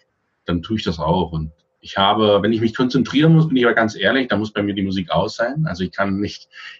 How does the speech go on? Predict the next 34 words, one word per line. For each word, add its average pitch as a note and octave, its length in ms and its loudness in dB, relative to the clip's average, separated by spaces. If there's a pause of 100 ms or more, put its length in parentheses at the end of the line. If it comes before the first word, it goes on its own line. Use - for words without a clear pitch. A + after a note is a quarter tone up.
ich D#2+ 100 -16
kann C3+ 140 2
nicht B2+ 180 0
arbeiten, B2 320 2
wenn A2 180 2
ich D3+ 140 -8
persönlich, C#3 720 2
wenn - 80 -6
ich G2 140 -6
mich G#2 120 -8
konzentrieren B2+ 720 0
muss B2 160 -2
an G#2 120 -6
der G2+ 120 -2
Arbeit, G2+ 340 0 (440)
dann F#2+ 300 0 (120)
kann A2+ 200 -4
ich A2+ 180 -8 (120)
keine A#2 180 2
Musik A2+ 280 -2
hören, D#3+ 340 0
die - 100 -4
lenkt F2+ 260 0
mich G2+ 140 -6
zu - 180 -4
sehr G#2 160 2
ab. - 180 -2
Ich E2 120 -16
bin G2 100 -2
dann F#2+ 400 0 (720)
wegfokussiert, B2+ 800 0
aber G#2 180 0
wenn G#2+ 120 4
ich G#2+ 160 0